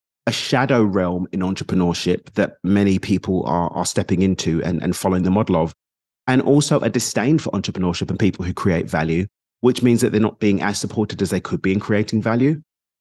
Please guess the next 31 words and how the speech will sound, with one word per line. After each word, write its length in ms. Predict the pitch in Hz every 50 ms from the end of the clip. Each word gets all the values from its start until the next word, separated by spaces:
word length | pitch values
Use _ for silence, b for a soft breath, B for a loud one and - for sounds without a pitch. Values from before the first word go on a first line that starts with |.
| _ -
And 120 | 123 123
also, 380 | 131 147 160 156 - 175 165 165 -
it's 220 | - - - - 139
not 320 | 143 151 160 - - - -
as 300 | 123 139 143 143 131 - -
attractive 440 | 156 - - 175 - - - 180 156
for 80 | -
some 160 | 113 - 113 98
people 240 | - 92 - -
to 120 | 87 - -
create 260 | - - 104 87 -
value 220 | - 85 78 80
because 280 | 76 - - - 92 85
that's 220 | - - - -
where 80 | - 92
we 80 | 92 95
get 160 | - - -
things 180 | - 95 90
like 120 | - 85 -
money's 320 | 92 90 90 90 87 80
the 80 | - 85
root 120 | 85 80
of 120 | - 78 78
all 140 | 82 87
evil, 380 | 101 113 107 101 107 107 107 98
if 120 | 87 -
you're 100 | - 82
rich 220 | 85 92 - - -
or 120 | - -
evil, 300 | - 101 101 - 101 92
and 240 | 90 87 85 80 76